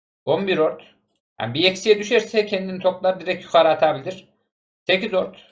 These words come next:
Bir yer değiş bakayım. Bir tane daha vurduk. On altı ort. On delici. Bir otuz altı ort bekliyorduk. Olmaz bu. Hadi bakalım. Tekrar mı on altı ort? Yine on, on altı ort ya. Hiç değişiklik yok yani.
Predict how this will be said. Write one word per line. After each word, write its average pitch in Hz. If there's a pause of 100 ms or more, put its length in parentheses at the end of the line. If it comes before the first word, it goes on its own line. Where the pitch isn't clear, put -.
(100)
Bir 143
yer 147
değiş 127
bakayım. 139 (240)
Bir -
tane 208
daha 175
vurduk. -
On 185
altı 180
ort. 185
On 160 (120)
delici. 123 (340)
Bir 95
otuz 127
altı 151
ort 127
bekliyorduk. 120
Olmaz 120
bu. - (720)
Hadi 185
bakalım. 117 (140)
Tekrar 208
mı 233
on 202
altı 127
ort? - (1120)
Yine 170
on, 185
on 151
altı 131
ort 120
ya. 147
Hiç -
değişiklik -
yok 202
yani. 131